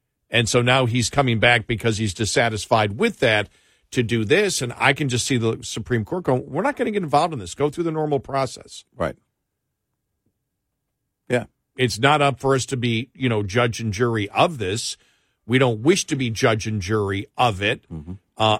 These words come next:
Speaker 1: unless the appeal, you know, unless it goes through the appeals court and the immunity question comes up to us.
Speaker 2: Right, right.
Speaker 1: But you're saying that, you know, and, and that's where, that's where if, and that's what I was,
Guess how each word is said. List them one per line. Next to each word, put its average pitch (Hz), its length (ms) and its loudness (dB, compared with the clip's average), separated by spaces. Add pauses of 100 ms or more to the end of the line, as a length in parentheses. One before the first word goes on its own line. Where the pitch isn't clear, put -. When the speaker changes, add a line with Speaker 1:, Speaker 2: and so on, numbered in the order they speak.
(100)
Speaker 1:
unless 135 460 0
the 131 160 0
appeal, 147 420 -6
you 135 100 2
know, 113 140 2
unless 117 280 0
it 120 40 -6
goes 110 220 -2
through 123 140 -2
the 110 100 2
appeals 190 440 -2
court 107 360 -2 (320)
and 123 180 0
the 120 120 2
immunity 143 580 0
question 104 680 -4
comes 104 340 -6
up 95 200 -2 (240)
to 101 220 -2
us. - 380 -8 (800)
Speaker 2:
Right, 78 260 -2 (440)
right. - 180 -18 (220)
Speaker 1:
But 113 300 0
you're 131 280 0
saying 120 420 -2
that, 104 240 -2 (320)
you 117 100 -6
know, 95 200 -6
and, 117 200 -2
and 127 200 0
that's 143 260 2
where, 120 300 2 (380)
that's 127 300 2
where 123 320 0
if, 120 360 -2 (920)
and 110 320 -6
that's 113 280 2 (140)
what 117 420 2
I 113 340 2
was, 95 500 -4